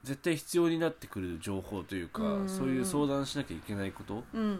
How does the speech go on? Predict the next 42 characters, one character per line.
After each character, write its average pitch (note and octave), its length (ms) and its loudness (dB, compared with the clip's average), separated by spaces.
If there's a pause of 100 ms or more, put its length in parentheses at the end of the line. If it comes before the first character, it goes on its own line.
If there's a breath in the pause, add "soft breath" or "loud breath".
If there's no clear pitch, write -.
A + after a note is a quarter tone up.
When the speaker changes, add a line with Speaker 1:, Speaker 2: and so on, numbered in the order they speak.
Speaker 1:
ぱ G#2+ 120 -2
そ F#3+ 160 -2
う A3 80 0
い - 20 0
う F#3 40 0
の A2+ 160 0
を F#2 40 -4
す - 160 -4
ぐ D3 120 2
に F2+ 140 -4
ね、 E2+ 180 -6
相 A#2+ 200 -2
談 A2+ 160 0
で A#2 120 -2
き C#3 120 -2
る G#2 100 0
人 F#2+ 200 -4
が E2 260 -2
近 - 220 -6
く F#2 140 -6
に C#2+ 280 -8 (760 soft breath)
何 C3+ 220 2
人 G2 180 0
か F#2+ 100 -8
い G2 100 0
る G#2+ 120 -4
っ G#2+ 40 -6
て - 200 -10
い F2+ 40 -4
う E2+ 40 -8
の D#2+ 120 -8
は、 C2 180 -8 (460)
ね、 G#2 220 -10 (180)
い A#2+ 120 -6
い - 20 -6
こ G2 120 -10
と F2 140 -10
だ - 80 -14
よ G1+ 80 -14
ね。 - 220 -18
Speaker 2:
う F#3+ 40 -6
ん、 F#3+ 180 -4